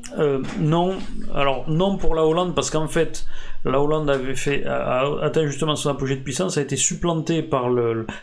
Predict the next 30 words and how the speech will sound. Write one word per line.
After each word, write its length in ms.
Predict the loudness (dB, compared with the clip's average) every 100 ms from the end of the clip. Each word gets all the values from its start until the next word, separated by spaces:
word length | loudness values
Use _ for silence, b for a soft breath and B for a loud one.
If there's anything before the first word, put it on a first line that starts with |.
| -6
l'Angleterre 500 | -2 0 0 0 0
au 40 | 0
moment 460 | 0 0 0 0
où 120 | 0 0
elle 80 |
est 40 | 0
devenue 220 | -2 -2
une 80 | -2
thalassocratie. 680 | -2 -2 -2 -4 -4 -8 -10 B B -6
L'Angleterre 680 | -2 0 0 0 0 0 0
est 80 | 2
devenue 340 | 0 0 2
la 120 | 2
thalassocratie 640 | 2 0 0 -2 -2 -2 0
dominante 400 | 0 0 0 0
en 80 |
écrasant 380 | -2 -2 0 0
la 120 | 2
Hollande, 320 | 2 0 -2 -4
justement, 420 | -6 -6 -6 -6
au 40 |
cours 180 | -6 -4
de 80 | -2
quatre 360 | -2 -2 -2
guerres 200 | 0 -2
successives, 640 | -2 -6 -4 -4 -4 -4 -2
les 120 | -2
guerres, 260 | -2 -2 -4
euh, 340 | -4 -4 -6
anglo-hollandaises, 920 | -4 -2 -2 0 0 -2 0 0 -2